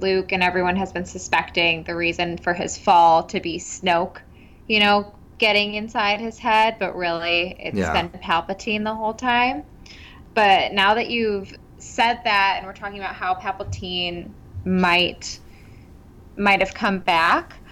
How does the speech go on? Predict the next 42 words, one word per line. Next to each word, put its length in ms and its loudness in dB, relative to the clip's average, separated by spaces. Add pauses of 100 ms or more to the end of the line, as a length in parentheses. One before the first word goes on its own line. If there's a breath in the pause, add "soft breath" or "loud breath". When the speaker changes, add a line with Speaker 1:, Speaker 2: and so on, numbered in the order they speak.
(220 loud breath)
Speaker 1:
I 80 -2
was 100 -6
kinda 220 -2
doing 260 -2
a 60 0
lot 180 6
of 80 -4
rewatching 960 0
of 480 4 (560)
Rebels 500 4
and 180 -8
different 300 -8
areas 760 2
of 160 -8
Clone 240 0
Wars 220 4
where 100 -4
we've 220 -6
seen 440 2
Palpatine 840 -2 (440 soft breath)
use 600 -2 (280)
this 240 2
same 640 -2
type 280 0
of 460 2
blue 460 4
energy. 580 2
It's, 420 -2
it's 260 -8
his 360 -2
Force 340 2
lightning, 400 2
but 160 4
it's 220 -4
something 440 0
more 400 0
in 180 -2
a 80 4
lot 240 6
of 100 4
other 260 -2
scenes. 560 -18